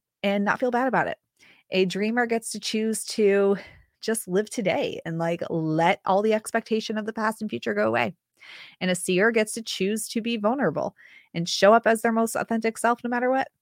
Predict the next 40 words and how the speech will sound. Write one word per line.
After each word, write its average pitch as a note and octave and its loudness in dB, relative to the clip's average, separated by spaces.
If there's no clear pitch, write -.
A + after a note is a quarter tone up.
Those G#3 2
are B3 8
all A#3 8
choices B3+ 2
we G3+ 0
get G3 2
to G#3+ -4
make. G#3+ 0
It F#3+ 2
is G3 4
that F#3+ 6
easy G3 0
that F#3 4
you G3 2
just F3+ 0
make F3 0
a E3+ 0
choice. D#3+ 0
And F3+ 6
that's - 4
what F#3 0
makes - -6
it E3+ -10
so D#3 0
hard, - -4
is F3 -2
that D3+ 2
we F3 0
are E3 4
afraid D#3 -2
of E3 -4
what D#3 -2
happens E3+ -4
on - -2
the E3 -4
other C#3+ 0
side - -4
of - -12
that - -6
choice. - -8